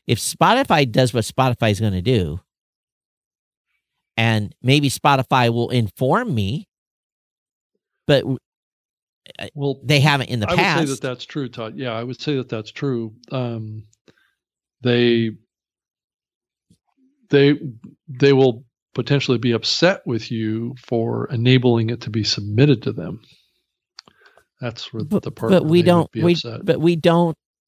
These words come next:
Speaker 1: look at the shows that are submitted
Speaker 2: I
Speaker 1: to
Speaker 2: know,
Speaker 1: them.
Speaker 2: but that
Speaker 1: So,
Speaker 2: doesn't mean that they don't
Speaker 1: I know. But at the
Speaker 2: feel that
Speaker 1: same
Speaker 2: way.
Speaker 1: time, I would require someone to submit a,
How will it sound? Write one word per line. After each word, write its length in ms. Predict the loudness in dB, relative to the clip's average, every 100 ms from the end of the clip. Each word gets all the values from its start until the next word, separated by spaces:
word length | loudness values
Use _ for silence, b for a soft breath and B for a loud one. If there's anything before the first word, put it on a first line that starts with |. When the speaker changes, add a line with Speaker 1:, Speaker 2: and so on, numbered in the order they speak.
| _ _ _ 0
Speaker 1:
look 280 | 0 0
at 120 | -4 -2
the 80 |
shows 400 | 0 2 2 2
that 100 | 0 -2
are 100 | -2
submitted 420 | -2 -2 -2 0
Speaker 2:
I 20 |
Speaker 1:
to 40 | 2
Speaker 2:
know, 60 |
Speaker 1:
them. 240 | 2 0 -8 _ _
Speaker 2:
but 60 | -6
that 60 | 0
Speaker 1:
So, 220 | 2 2
Speaker 2:
doesn't 200 | 0 -4
mean 180 | -8 -8
that 120 | -8
they 120 | -10 -10
don't 160 | -2
Speaker 1:
I 100 | 0
know. 280 | 2 2 0 B B B _
But 100 | 2
at 120 | 2
the 80 | 2
Speaker 2:
feel 60 | 4
that 40 |
Speaker 1:
same 180 | 2 0
Speaker 2:
way. 40 |
Speaker 1:
time, 540 | 0 2 4 2 0 -4 -2
I 160 | 0 4
would 200 | 2 2
require 640 | -2 2 4 4 4 0
someone 460 | 0 0 0 0 0
to 80 |
submit 400 | -2 0 2 2
a, 400 | 4 2 2 0